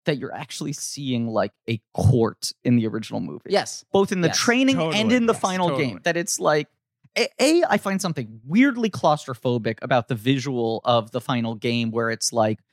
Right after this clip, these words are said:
Speaker 1: green grass around all of them and people standing right on the sidelines.
Speaker 2: Mm-hmm.
Speaker 1: It feels more hermetic and, like, I, it feels more like a green screen,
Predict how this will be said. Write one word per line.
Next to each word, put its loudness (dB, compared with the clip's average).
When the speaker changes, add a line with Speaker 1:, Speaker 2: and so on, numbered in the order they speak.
Speaker 1:
green 6
grass 2
around 0
all 6
of -6
them -4
and -6
people -6
standing 0
right 4
on 0
the -4
sidelines. -4
Speaker 2:
Mm-hmm. -4
Speaker 1:
It 4
feels 0
more 2
hermetic 2
and, 2
like, 0
I, -4
it -4
feels 4
more 6
like -2
a 0
green -2
screen, -6